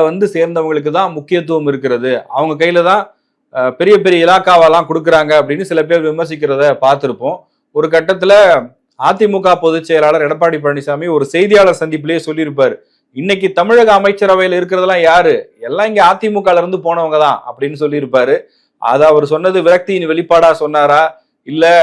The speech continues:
அதிமுகவில் இருந்து போனவர்கள் எங்க போனாலும் திறம்பட செயல்படுவாங்க அப்படிங்கிற அர்த்தத்துல சொன்னாராங்கிறது தெரியாது. But அவர் சொன்ன அந்த விஷயமும் சரி, அஹ், பொதுவா வெளியில இருக்கக்கூடிய விமர்சனங்களும் சரி, அதிமுகவில் இருந்து திமுகவுக்கு போனவங்களுக்கு நிறைய முக்கியத்துவம் இருக்கு அப்படின்னு சொல்றாங்க இல்லையா?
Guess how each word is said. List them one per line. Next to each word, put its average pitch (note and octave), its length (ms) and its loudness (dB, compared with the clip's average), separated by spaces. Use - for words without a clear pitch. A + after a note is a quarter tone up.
அதிமுகவில் D#3+ 640 0
இருந்து D#3 220 -8
போனவர்கள் D#3 420 0
எங்க D3 220 0
போனாலும் D#3+ 380 0
திறம்பட D3+ 360 -4
செயல்படுவாங்க C#3+ 760 0
அப்படிங்கிற D3 380 -2
அர்த்தத்துல C#3 440 -2
சொன்னாராங்கிறது C3+ 600 -2
தெரியாது. B2 440 -2
But C3+ 140 -2
அவர் C#3+ 180 2
சொன்ன G3+ 400 0
அந்த D#3 220 0
விஷயமும் F3 380 -4
சரி, D#3 220 -4
அஹ், C#3+ 300 0
பொதுவா G#3 340 4
வெளியில F#3 240 2
இருக்கக்கூடிய E3 320 -6
விமர்சனங்களும் D3 580 -8
சரி, B2+ 180 -6
அதிமுகவில் G3 720 2
இருந்து G3+ 360 0
திமுகவுக்கு E3+ 640 0
போனவங்களுக்கு D3 560 -6
நிறைய D3+ 280 -2
முக்கியத்துவம் D#3 540 -6
இருக்கு C#3+ 260 -4
அப்படின்னு C3 300 -2
சொல்றாங்க C3 320 -2
இல்லையா? A#2 280 -2